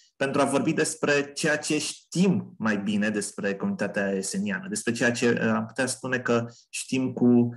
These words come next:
uh, o certitudine mai, uh, uh, mai, uh, mai mare. Uh, așa cum, uh, cum menționam mai devreme, una dintre sursele principale pentru, uh, comunitatea eseniană și pentru,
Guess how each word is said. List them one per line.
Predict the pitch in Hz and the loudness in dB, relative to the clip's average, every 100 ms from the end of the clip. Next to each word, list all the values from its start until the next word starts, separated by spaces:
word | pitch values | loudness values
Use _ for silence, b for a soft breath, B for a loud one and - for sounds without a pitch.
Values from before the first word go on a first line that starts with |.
| B _ | B _
uh, | - 113 110 110 - | 2 4 6 4 2
o | 131 | 0
certitudine | - 135 - 131 131 | 0 -2 -2 -4 0
mai, | 120 117 110 107 | 2 2 2 2
uh, | 104 101 101 - | 2 2 0 -2
uh, | 101 98 | -2 -2
mai, | 101 101 92 | -4 -4 -4
uh, | 98 95 | -4 -4
mai | 98 | -4
mare. | 101 95 - _ B B B | -4 -6 -10 _ B B B
Uh, | - 101 101 101 107 - - | 0 4 6 6 4 -2 -6
așa | 123 185 | -2 0
cum, | 180 175 | 4 6
uh, | 165 156 147 | 6 2 0
cum | - | -2
menționam | 135 120 143 135 | -4 -2 -2 0
mai | 120 | 0
devreme, | 113 156 151 | 0 0 0
una | 143 | 0
dintre | 143 139 | -2 -4
sursele | - 175 170 160 | -2 -2 0 -2
principale | - 147 - - 139 170 | -4 -10 -10 -2 0 0
pentru, | - 117 110 107 101 98 - | 0 0 0 0 0 -2 -4
uh, | 110 107 | -4 -2
comunitatea | 107 101 113 131 | -2 -2 0 2
eseniană | 113 110 101 101 95 113 | 2 2 0 0 0 -2
și | 170 - | -2 -2
pentru, | 104 101 - 104 104 | -4 -2 0 0 -2